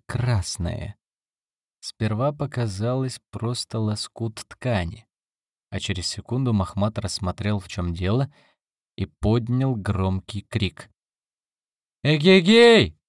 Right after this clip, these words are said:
Сюда! Тут человек среди обломков!" Вопил Махмат, приложив ладони рупором к рту и громко выкрикивая каждое слово, повернувшись лицом к посёлку. "В реке чужак!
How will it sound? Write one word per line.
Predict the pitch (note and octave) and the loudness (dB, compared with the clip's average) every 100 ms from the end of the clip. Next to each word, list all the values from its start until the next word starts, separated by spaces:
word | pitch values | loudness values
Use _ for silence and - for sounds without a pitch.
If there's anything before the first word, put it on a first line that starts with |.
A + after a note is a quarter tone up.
| _ | _
Сюда! | - - D#3 E3 G3+ G#3+ F3+ | -8 -2 2 6 10 10 10
Тут | D3+ F3 - | 6 2 0
человек | - - G3 G#3 A3+ G#3+ C3 | -4 2 6 6 8 6 6
среди | - E3+ E3+ | 2 2 6
обломков!" | F3 E3 F3+ E3+ A#2 G2+ F2 - _ _ _ _ | 6 6 8 8 6 0 -4 -10 _ _ _ _
Вопил | - G#2 G2 B2+ A2 | 2 4 6 4 6
Махмат, | G#2 G2 G#2+ A2 C#3 D3 | 4 2 2 4 2 0
приложив | - G2 G2 F#2+ G#2+ - | -4 0 2 2 0 0
ладони | F#2+ F#2 G2+ A#2 A2 | 0 2 2 4 4
рупором | G2+ F#2+ A#2 A2 G#2 F#2+ | 4 2 -2 0 -2 -2
к | F2+ G2 | -2 -4
рту | - - D3 C#3+ - - _ | -4 -2 -2 -2 -10 -20 _
и | - | -6
громко | F2+ G#2+ G#2 B2 B2+ - | 0 0 2 2 0 -2
выкрикивая | G2+ G2 - G#2+ A2 G#2+ G#2 G2 | -2 -4 -2 0 0 0 0 0
каждое | - G2 F#2 G2+ | 0 0 2 -2
слово, | G2+ - G2 G2 F2 E2+ | -2 -2 0 0 0 -4
повернувшись | F2+ E2+ F2 G2+ A2+ - G#2+ - | -4 -2 0 0 -2 -6 -8 -4
лицом | F#2 - - F#2+ F#2+ | -4 -4 -4 -2 -2
к | - | -4
посёлку. | G2+ - F2+ D2+ - - _ _ _ _ _ _ | -6 -4 -4 -6 -10 -14 _ _ _ _ _ _
"В | - G#2+ | -4 0
реке | D#3 D3+ G#3 A3 | 2 0 2 2
чужак! | - G#3+ F#3+ G#3+ A3 D3 - | 4 2 4 6 8 8 4